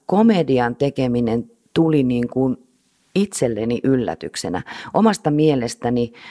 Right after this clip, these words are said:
mä valmistuin teatterikorkeakoulusta niin kuin Tšehovin Mašana, ja mä olin tehnyt koko kouluajan tosi niin kuin traagisia ja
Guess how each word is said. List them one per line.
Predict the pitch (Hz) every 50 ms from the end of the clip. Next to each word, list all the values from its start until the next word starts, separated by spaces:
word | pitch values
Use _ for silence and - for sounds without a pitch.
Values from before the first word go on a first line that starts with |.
| - - -
mä | 147 151
valmistuin | 147 165 165 156 147 143 135 123 - - 135 127 131 -
teatterikorkeakoulusta | 147 139 131 120 - - 117 120 - - 113 117 - - 110 110 110 - - 117 117 117 117 117 120 - - 110 113
niin | 113 110 113 110
kuin | - 123 123
Tšehovin | 120 - 135 131 123 127 120 107 117 120 117
Mašana, | 120 117 113 117 117 - - - 180 196 208 196 - - - - - - - - -
ja | 139 143
mä | 143
olin | 139 139 135
tehnyt | - 143 135 135 135 -
koko | - 202 214 - 190 -
kouluajan | - 135 131 123 120 120 113 98 104 - 80 87 95 120 123 123 - _
tosi | - 190 185 170 - 165 131 123
niin | 123 120 117 110
kuin | - 117 117 117 113 113
traagisia | - 123 127 123 123 123 113 - 113 113 - - 101 98 67 -
ja | 73 71 64 71